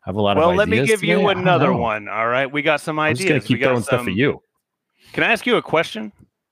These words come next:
Speaker 1: Please do. You gotta carry this
Speaker 2: Do,
Speaker 1: episode, man.
Speaker 2: do
Speaker 1: I
Speaker 2: you
Speaker 1: apologize to the
Speaker 2: use
Speaker 1: people.
Speaker 2: Apple T V Plus?
Speaker 1: Uh, I did for a while, and then I canceled it.
Speaker 2: Yeah,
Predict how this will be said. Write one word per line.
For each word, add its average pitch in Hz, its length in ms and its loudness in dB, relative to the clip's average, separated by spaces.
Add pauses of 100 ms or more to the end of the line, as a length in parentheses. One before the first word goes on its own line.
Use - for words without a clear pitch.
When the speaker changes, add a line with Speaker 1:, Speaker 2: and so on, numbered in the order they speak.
(260)
Speaker 1:
Please 76 380 -6
do. 62 240 -12 (800)
You 107 120 0
gotta 107 180 0
carry 90 260 -4
this 80 160 -8
Speaker 2:
Do, - 60 -2
Speaker 1:
episode, 147 380 -4
man. 143 220 -14 (340)
Speaker 2:
do 143 260 2
Speaker 1:
I - 80 2
Speaker 2:
you 196 120 0
Speaker 1:
apologize 143 440 0
to 123 60 -2
the 123 60 -2
Speaker 2:
use 117 140 -8
Speaker 1:
people. - 300 -10 (260)
Speaker 2:
Apple 143 520 0
T 127 280 -4
V 113 240 -4
Plus? - 680 -12 (960)
Speaker 1:
Uh, 120 540 2
I 120 140 2
did 120 420 2 (400)
for 107 120 0
a 98 60 2
while, 85 400 -2
and 87 140 -6
then 87 80 -4
I 82 80 -6
canceled 80 360 -8
it. - 100 -14 (840)
Speaker 2:
Yeah, 101 260 0